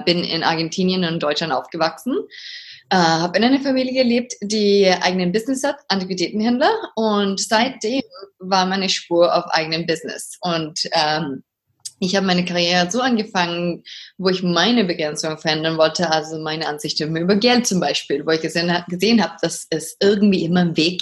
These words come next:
ist. Und in der Zeit habe ich dann Access Consciousness kennengelernt, nachdem ich tausend andere Modalitäten kennengelernt hatte und mit denen gearbeitet hatte, kam ich zu denen, hab den hier getroffen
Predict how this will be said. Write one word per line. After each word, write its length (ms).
ist. 400
Und 460
in 260
der 180
Zeit 240
habe 120
ich 80
dann 180
Access 320
Consciousness 480
kennengelernt, 460
nachdem 340
ich 220
tausend 280
andere 220
Modalitäten 920
kennengelernt 600
hatte 380
und 340
mit 140
denen 180
gearbeitet 500
hatte, 220
kam 260
ich 140
zu 140
denen, 280
hab 200
den 340
hier 300
getroffen 600